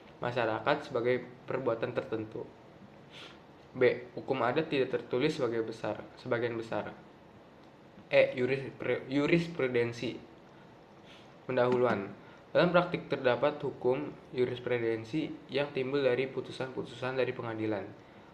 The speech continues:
terutama putusan, putusan dari Pengadilan Negara Tertinggi atau M A, Mahkamah Agung. Keputusan pengadilan tidak langsung menimbulkan hukum, melainkan merupakan faktor saja dalam pembentukan hukum. Jadi yang dianut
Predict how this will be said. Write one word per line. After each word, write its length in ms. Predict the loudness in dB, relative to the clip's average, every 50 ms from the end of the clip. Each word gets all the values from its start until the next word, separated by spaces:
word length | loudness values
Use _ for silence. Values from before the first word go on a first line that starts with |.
| -20 -20 -20 -20 -20 -20 -20 -20 -8 -2
terutama 720 | -2 0 0 2 2 2 2 2 2 2 2 2 0 -2 -6 -6
putusan, 640 | -4 -2 -2 -2 -2 -2 0 -2 -2 -2 -4 -6 -8 -12 -16 -20 -20 -20 -20 -20 -20 -20 -10 -8
putusan 480 | -6 -4 -2 -2 -2 0 0 0 0
dari 160 | 2 0 0 0
Pengadilan 640 | -2 -2 -2 -2 -2 0 0 0 -2 -4 -6 -8
Negara 320 | -6 -4 -2 0 0 0 -2
Tertinggi 640 | -4 -6 -10 -10 -10 -10 -8 -6 -4 -4 -4 -4 -6
atau 320 | -6 -6 -4 -2 -2 -2
M 160 | -4 -4 -6
A, 160 | -6 -6 -6 -6 -8 -12 -20 -20 -20 -20 -20 -20 -20 -20 -10 -8
Mahkamah 480 | -6 -6 -4 -6 -6 -4 -4 -4 -4 -4
Agung. 240 | -4 -4 -4 -4 -6 -10 -14 -18 -20 -20 -20 -12 -8
Keputusan 480 | -8 -6 -6 -6 -4 -4 -2 0 2
pengadilan 400 | 2 2 2 2 2 2 2 2 2 2
tidak 160 | 2 2 4
langsung 400 | 4 2 0 0 -2 -2 -2 -2
menimbulkan 640 | -2 -2 -2 -2 -2 -2 -2 -2 -2 -2 -2 -4 -6 -10 -14 -18 -20 -14 -10
hukum, 400 | -10 -10 -6 -4 -2 -2 -2 -4 -8 -12 -10
melainkan 480 | -6 -4 -2 -2 -2 0 2 2 2 2 -2 -6 -12 -16 -18 -6
merupakan 400 | 0 2 4 6 6 6 4 4
faktor 400 | 4 2 0 0 0 -2 -2 0
saja 480 | 0 -2 -2 0 2 2 2 2 2 0 -4 -10 -16 -20 -6 0
dalam 160 | 4 4 6 6
pembentukan 480 | 4 2 2 0 0 0 0 0 -2
hukum. 400 | -4 -2 0 0 0 0 0 0
Jadi 240 | 2 2 2 4 2
yang 80 | 2 4
dianut 320 | 4 4 4 2 0 0